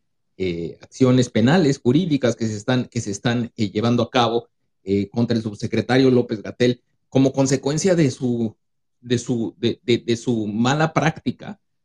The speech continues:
durante el manejo de la pandemia. Porque las acciones que lleva a cabo un funcionario tienen consecuencia en vidas humanas. Y son cerca de ochocientos mil personas que murieron por, no quiero decir negligencia, pero sí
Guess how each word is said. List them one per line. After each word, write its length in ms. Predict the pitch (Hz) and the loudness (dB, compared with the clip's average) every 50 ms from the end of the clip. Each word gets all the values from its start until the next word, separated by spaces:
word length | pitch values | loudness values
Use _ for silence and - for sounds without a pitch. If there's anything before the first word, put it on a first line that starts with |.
| _ _ | _ _
durante 500 | - 113 113 113 113 113 110 - 113 104 | 0 2 2 4 4 2 2 2 2 2
el 200 | 104 104 95 87 | 2 0 0 -2
manejo 420 | 101 107 110 113 123 123 - 180 | -2 0 2 2 0 2 0 0
de 80 | 156 139 | 2 2
la 140 | 117 107 - | 2 2 0
pandemia. 520 | - 104 107 143 175 185 151 92 76 - _ _ _ _ _ _ _ _ _ | -4 -4 0 0 2 2 0 -2 -4 -8 _ _ _ _ _ _ _ _ _
Porque 300 | - 127 127 120 - 127 | -2 0 0 0 2 2
las 220 | 127 127 127 - 143 | 2 2 2 2 0
acciones 680 | 135 131 - - - 160 165 190 208 214 208 180 - | 0 0 -2 0 2 2 4 4 2 2 0 0 -2
que 160 | - - 143 131 | 0 -2 0 0
lleva 220 | 147 165 185 165 | 0 0 0 -2
a 80 | 135 - | -4 -8
cabo 320 | - 170 156 - - 139 | -8 -6 -6 -4 -4 -4
un 160 | 151 151 156 | -2 -4 -4
funcionario 720 | - 160 147 135 - - 113 117 123 139 156 170 156 135 131 | -2 -2 -4 -4 -2 -4 -4 -4 -2 -4 -2 0 -2 -2 0
tienen 260 | - 151 165 165 160 | -2 -2 -2 -2 -2
consecuencia 580 | - 135 120 - 104 - 139 139 165 - 175 | -4 -6 -6 -6 -6 -4 -4 -4 -2 0 0
en 120 | 170 151 131 | 0 0 0
vidas 340 | 139 165 170 185 175 - 139 | 0 -4 -4 -4 -4 -4 -6
humanas. 560 | 123 117 120 139 143 127 - _ _ _ _ _ _ _ _ _ _ _ _ _ _ _ _ _ _ _ | -8 -8 -8 -10 -12 -14 -20 _ _ _ _ _ _ _ _ _ _ _ _ _ _ _ _ _ _ _
Y 80 | - 120 | -6 -6
son 240 | - - 180 196 185 | 0 2 2 2 4
cerca 380 | 190 196 190 190 - - 196 | 4 2 2 2 0 -2 2
de 60 | 185 180 | 2 2
ochocientos 640 | 151 - 156 135 - 139 127 123 123 - 120 113 117 | 2 2 0 -2 0 0 -2 -2 0 -2 -4 0 2
mil 260 | 139 147 156 165 160 | 4 4 4 2 2
personas 580 | - 175 156 - - 143 156 160 156 170 165 - | 2 0 0 2 0 0 0 2 0 -2 -4 -2
que 140 | - 135 | -4 -4
murieron 480 | 123 117 107 98 113 160 196 - - _ _ _ _ _ _ _ _ _ _ _ _ _ _ _ _ _ _ - | -4 -4 -8 -8 -6 -6 -6 -8 -8 _ _ _ _ _ _ _ _ _ _ _ _ _ _ _ _ _ _ -4
por, 400 | 120 113 117 - 120 - - _ _ _ _ _ _ - | -2 0 0 0 -2 -4 -8 _ _ _ _ _ _ -6
no 200 | 120 135 135 - | -4 -4 -4 0
quiero 180 | 190 190 185 | 2 4 4
decir 280 | 170 135 - 170 170 165 | 4 4 2 2 2 4
negligencia, 920 | 156 147 135 113 127 120 113 - - 160 196 202 202 - 131 113 - - | 4 4 4 4 4 2 2 2 2 2 4 4 4 2 2 0 0 -2
pero 240 | - 110 101 104 101 | -6 -8 -6 -6 -8
sí 420 | - - - 147 156 165 165 - | -6 0 2 2 2 2 0 -2